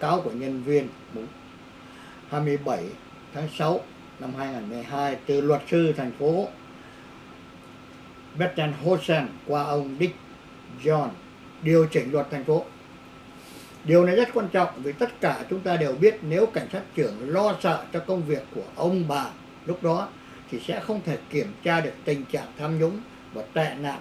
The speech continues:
có qua có lại kéo đi nhiều thập niên tại thành phố. Và đó là điều mà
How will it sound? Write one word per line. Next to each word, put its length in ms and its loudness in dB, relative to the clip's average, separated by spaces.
có 200 -2
qua 300 0
có 100 0
lại 240 0
kéo 160 -2
đi 180 2
nhiều 320 -4
thập 160 -12
niên 180 4
tại 100 -8
thành 140 -8
phố. 240 -2
Và 100 -2
đó 140 4
là 140 8
điều 320 6
mà 120 -4